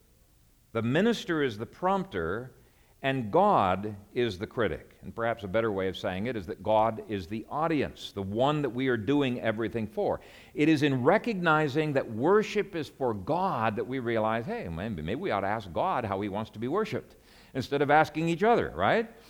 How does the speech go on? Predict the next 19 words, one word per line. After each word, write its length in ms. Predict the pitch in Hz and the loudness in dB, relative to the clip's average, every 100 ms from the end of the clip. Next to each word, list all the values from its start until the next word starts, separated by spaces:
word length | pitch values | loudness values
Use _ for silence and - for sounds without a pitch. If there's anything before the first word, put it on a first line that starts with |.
| - - - - _ | -20 -20 -20 -20 _
Verse 260 | 113 180 190 | 2 4 4
seven 320 | 202 190 160 | 6 6 6
repeats 480 | 127 120 175 175 - | 2 2 2 0 -2
this 200 | 135 101 | -6 -4
God-centered 640 | 98 135 147 - 131 120 | 2 2 2 -2 -2 -2
reason. 400 | 113 151 156 92 67 - _ _ _ _ - | -2 -4 -4 -6 -10 -20 _ _ _ _ -10
"For 140 | - 127 | 0 0
He 300 | 120 185 208 | 4 4 6
is 160 | 175 | 6
our 220 | 165 185 | 6 4
God, 560 | 196 139 90 90 110 131 | 4 4 2 0 -6 -8
and 180 | - 117 | -2 0
we 180 | 113 165 | 4 4
are 100 | 180 | 4
the 100 | 139 | 0
people 420 | - 165 175 175 | -2 -2 -2 0
of 80 | 147 | -2
His 180 | 147 143 | -2 -6
pasture 800 | - 160 156 - 92 78 76 | -10 -10 -10 -10 -8 -6 -8